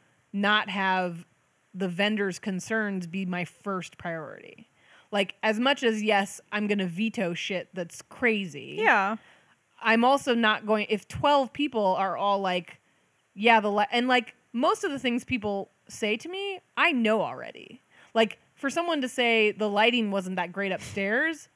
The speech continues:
Speaker 1: duh. Like, get it. Like, I, like, of course it wasn't. We're, we're gonna work on it, and every show has some improvement to it. But then there's a lot of things that are just the way it is.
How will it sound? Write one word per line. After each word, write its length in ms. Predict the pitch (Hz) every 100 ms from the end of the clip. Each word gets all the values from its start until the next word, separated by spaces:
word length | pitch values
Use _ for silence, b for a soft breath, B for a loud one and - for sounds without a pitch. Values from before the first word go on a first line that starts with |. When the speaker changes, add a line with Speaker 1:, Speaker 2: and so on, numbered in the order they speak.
| _ 185 185
Speaker 1:
duh. 320 | 196 214 160 - 233 - -
Like, 280 | 202 190 - _ _ _ 214 190 165
get 240 | 202 190
it. 320 | 151 - - - 190
Like, 180 | 196
I, 220 | 208 214 202 - - 202
like, 160 | 214 208
of 120 | 202
course 280 | - 339 208
it 80 | 156
wasn't. 520 | 143 160 123 - - _ _
We're, 240 | 190 208 - -
we're 280 | 208 208
gonna 220 | 190 208 208
work 260 | 247 285
on 200 | 170 143
it, 180 | 160 180
and 160 | 202 185
every 340 | 208 214 226 214
show 400 | - 247 233 208
has 380 | 185 180 180
some 300 | - - 202
improvement 600 | 196 185 - 269 190 165 -
to 160 | 170
it. 240 | 156 180 - b b b b b b
But 140 | 247 233
then 120 | 277
there's 160 | 277
a 60 | 285
lot 180 | 311 381
of 80 | 381
things 240 | 269 254
that 120 | 247
are 80 | 262
just 640 | 233 - 208 247 277 - _
the 100 | 214
way 240 | 214 240
it 100 | 214
is. 580 | 226 254 110 - 220 -